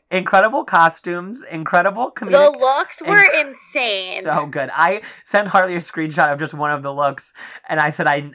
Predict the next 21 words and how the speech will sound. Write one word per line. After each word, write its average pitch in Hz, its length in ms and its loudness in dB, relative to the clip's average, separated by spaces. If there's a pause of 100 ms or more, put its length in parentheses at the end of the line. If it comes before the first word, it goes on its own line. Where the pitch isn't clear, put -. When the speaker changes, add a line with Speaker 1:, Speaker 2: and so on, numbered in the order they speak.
Speaker 1:
I'm 151 120 -6
obsessed 190 440 -2
with 151 160 -6
this," 123 220 -12
and 139 120 -14
she 160 120 -6
has 143 180 -2
on 143 120 0
these 139 160 -12
crazy 151 440 -8
<laughs> 185 100 -10
glasses. - 1040 -6 (440)
Speaker 2:
My 320 300 2
whole 453 240 -8
thing 320 180 -6 (100)
is, 311 120 -12
like, 262 320 -6 (1600)
like, 262 380 -4 (400)
one, 240 420 -4
people, 320 320 -4
like, 302 180 4